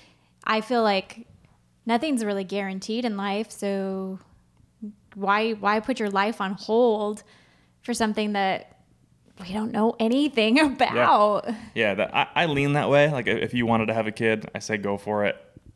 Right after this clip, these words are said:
Speaker 2: because we don't know what the future holds. Now, if you know your life is very up in the air right now and things are changing,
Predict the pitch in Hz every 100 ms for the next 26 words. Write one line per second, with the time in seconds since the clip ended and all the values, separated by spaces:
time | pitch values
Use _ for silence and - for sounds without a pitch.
0 | - 104 104 101 95 87 110 110 - 98
1 | 95 - 101 98 101 92 90 104 - -
2 | _ _ _ 110 110 107 113 110 110 123
3 | 123 123 131 - 113 104 101 101 101 95
4 | 95 101 104 101 101 101 101 101 104 80
5 | 101 101 92 101 101 95 85 - 104 101
6 | 101 101 107